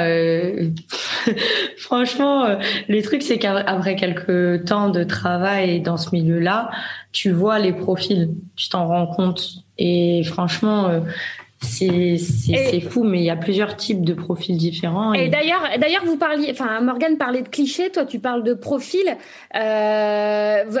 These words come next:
Speaker 2: enfin, ma-, maintenant, vous pensez qu'il y a une image de, de la femme de, de télé-réalité et qu'elle, qu'elle bouge plus ?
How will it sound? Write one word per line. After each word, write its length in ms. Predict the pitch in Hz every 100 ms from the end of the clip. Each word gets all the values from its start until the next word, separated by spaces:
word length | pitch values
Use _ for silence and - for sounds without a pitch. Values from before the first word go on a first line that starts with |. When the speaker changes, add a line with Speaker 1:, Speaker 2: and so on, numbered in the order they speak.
| 233
Speaker 2:
enfin, 240 | 262 240
ma-, 160 | 240 214
maintenant, 300 | 269 262 349
vous 80 | 320
pensez 240 | 277 294
qu'il 120 | 320 254
y 20 |
a 20 |
une 140 | 240 285
image 340 | 294 320 302
de, 220 | 269 247
de 120 | 214
la 160 | 240 226
femme 260 | 233 302 277
de, 180 | 262 233
de 120 | 247
télé-réalité 680 | 269 247 247 254 247 339 330
et 60 |
qu'elle, 300 | 269 226 226
qu'elle 180 | 254 226
bouge 300 | 214 247 -
plus ? 160 | 320